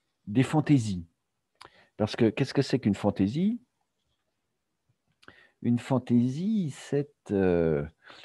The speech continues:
une pièce de musique dans laquelle il y a mélange d'éléments un peu hétéroclites, hétérogènes. Il y a mélange de choses en posées. Ben, dans la littérature fantastique, euh, il y a l'opposition entre le réel,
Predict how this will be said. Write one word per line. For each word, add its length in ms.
une 140
pièce 240
de 80
musique 500
dans 140
laquelle 580
il 180
y 100
a 40
mélange 500
d'éléments 600
un 100
peu 220
hétéroclites, 840
hétérogènes. 800
Il 60
y 20
a 40
mélange 400
de 60
choses 260
en 80
posées. 400
Ben, 200
dans 160
la 140
littérature 440
fantastique, 680
euh, 260
il 160
y 100
a 220
l'opposition 520
entre 180
le 100
réel, 480